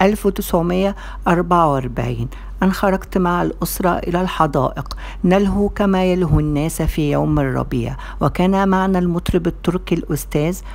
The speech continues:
منير نور الدين، وقد قالت له إحدى شقيقاتي إنني أجيد الغناء، فطلب مني أن أغني،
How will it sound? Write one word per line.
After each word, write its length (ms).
منير 600
نور 200
الدين، 540
وقد 280
قالت 500
له 420
إحدى 260
شقيقاتي 840
إنني 460
أجيد 520
الغناء، 580
فطلب 480
مني 300
أن 240
أغني، 720